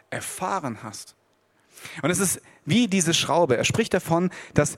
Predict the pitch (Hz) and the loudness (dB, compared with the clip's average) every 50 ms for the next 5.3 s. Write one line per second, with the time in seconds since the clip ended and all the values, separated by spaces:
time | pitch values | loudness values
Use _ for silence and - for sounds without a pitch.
0 | - - 156 151 - 160 143 131 127 165 190 208 202 175 - 165 165 151 - - | -2 0 0 2 4 2 2 4 2 2 2 2 0 0 0 0 -2 -2 -2 -2
1 | - 175 185 196 202 165 165 151 151 135 - - 175 190 196 - - - - 104 | -2 0 0 0 -2 -4 -6 -6 -6 -6 -4 -4 -2 -4 -4 -4 -6 -4 -4 -4
2 | 107 110 - - - 104 104 104 104 101 101 95 - - - - 135 135 151 147 | -4 -4 -6 -8 -8 -8 -6 -6 -6 -6 -6 -6 -6 -10 -2 2 2 4 4 2
3 | - - 196 214 277 269 - 202 143 143 135 - - 135 123 - - 156 165 170 | 0 0 2 2 2 2 0 2 2 2 0 0 0 0 0 0 0 0 2 2
4 | 175 165 - - 147 - 123 110 - - 175 180 - - - - 107 104 - - | 0 -2 -2 -2 0 0 0 -2 0 0 -2 0 -2 -4 -6 -6 -8 -8 -8 -8
5 | 101 98 120 - - | -8 -6 -6 -8 -10